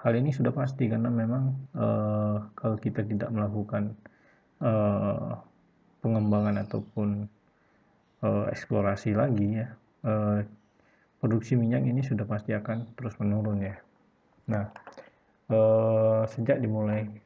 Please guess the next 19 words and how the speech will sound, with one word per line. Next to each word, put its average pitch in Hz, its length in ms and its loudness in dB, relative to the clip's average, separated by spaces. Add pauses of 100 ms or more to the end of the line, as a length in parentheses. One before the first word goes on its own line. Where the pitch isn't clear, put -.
(120)
dari 104 240 0
tahun 107 160 -2
dua 104 160 2
ribu 101 220 -2
tiga 107 260 0
ya, 98 160 0 (320)
untuk 110 320 -8
kegiatan 101 480 -2
P 101 160 -2
O 104 160 2
D 98 160 0
ini 107 240 -2 (560)
terjadi 104 400 -2
peningkatan, 107 800 -4 (400)
eh, 101 560 -2 (1500)
yang 110 200 -2
cukup 117 400 -4
drastis 107 480 -2
ya, 104 160 -4